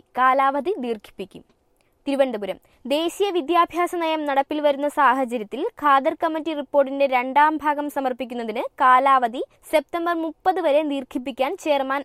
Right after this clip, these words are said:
അപേക്ഷ നൽകിയതായി മന്ത്രി വി ശിവൻകുട്ടി നിയമസഭയെ അറിയിച്ചു. നേരത്തെ വിവിധ ഘട്ടങ്ങളിലായി സമിതിയുടെ കാലാവധി ഏപ്രിൽ മുപ്പത് വരെ ദീർഘിപ്പിച്ചിരുന്നു. സംസ്ഥാനത്തെ സ്കൂളുകളിലെ സ്ഥിരം അധ്യാപകരുടെ കുറവ്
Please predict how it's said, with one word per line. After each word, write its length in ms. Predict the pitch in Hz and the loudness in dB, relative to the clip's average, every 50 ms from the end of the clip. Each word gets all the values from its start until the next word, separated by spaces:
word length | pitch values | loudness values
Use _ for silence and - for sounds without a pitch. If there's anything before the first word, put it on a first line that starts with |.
| - 254 | -4 -4
അപേക്ഷ 380 | 254 233 247 262 262 - - | 0 4 4 4 2 0 -4
നൽകിയതായി 540 | 277 269 254 240 226 240 233 233 233 254 359 | -6 -6 -6 -4 -4 -4 0 0 0 0 0
മന്ത്രി 340 | 339 294 254 254 240 262 254 | 0 -2 -4 -4 -4 -6 -6
വി 180 | 226 240 269 285 311 | -6 -6 -6 -6 -6
ശിവൻകുട്ടി 640 | - - 277 254 262 262 262 233 247 220 220 302 370 | -8 -6 -4 -4 -2 -2 -4 -6 -8 -8 -8 -6 -6
നിയമസഭയെ 680 | 339 277 254 254 254 254 254 - 247 226 226 240 302 359 | -4 -4 -4 -2 -4 -4 -6 -8 -8 -4 -2 -2 0 0
അറിയിച്ചു. 460 | 262 220 196 190 180 - - 190 143 - _ _ _ - | 0 0 -2 -6 -12 -14 -14 -14 -14 -14 _ _ _ -6
നേരത്തെ 440 | 240 247 254 254 254 247 - 269 320 339 | -2 0 0 2 0 0 0 0 0 0
വിവിധ 340 | 262 277 269 254 302 349 370 | -2 -4 -4 -2 -2 -2 0
ഘട്ടങ്ങളിലായി 760 | - 349 294 269 302 302 302 302 302 302 294 262 254 277 392 | 0 0 0 0 -2 -2 0 0 0 2 4 4 4 4 2
സമിതിയുടെ 500 | - - 339 285 277 269 277 294 277 285 285 | 0 0 0 0 0 -2 -2 0 0 0 2
കാലാവധി 580 | - 277 262 262 277 277 277 277 254 226 277 320 - - | 4 4 4 4 4 4 2 2 0 -2 -6 -8 -6 -2
ഏപ്രിൽ 340 | 254 262 277 277 - 302 320 | 0 0 0 0 -2 -4 -4
മുപ്പത് 380 | 294 277 277 262 _ - 311 302 | -4 -4 -6 -4 _ -2 0 2
വരെ 180 | 294 277 269 311 | 2 2 2 2
ദീർഘിപ്പിച്ചിരുന്നു. 800 | 269 285 269 254 - 277 233 247 233 202 - 214 196 180 170 - - _ _ _ - | 0 -2 -4 -4 -6 -8 -10 -10 -10 -10 -10 -10 -10 -10 -12 -14 -16 _ _ _ -4
സംസ്ഥാനത്തെ 640 | - 262 262 254 - - - 294 285 285 254 - 302 311 | -2 -2 -2 -4 -2 2 2 4 4 2 2 0 -2 -2
സ്കൂളുകളിലെ 640 | - - - 294 285 294 294 294 285 277 269 269 302 415 | -4 -6 -6 -4 -4 -2 0 0 0 2 2 0 0 0
സ്ഥിരം 400 | - - _ 302 302 302 339 339 - | -4 -8 _ -4 -2 0 -2 -2 -2
അധ്യാപകരുടെ 640 | - 277 - 302 330 311 277 311 311 302 285 294 | -6 -4 0 2 4 4 4 4 2 2 2 0
കുറവ് 320 | 294 285 285 277 254 262 | 2 2 2 2 2 2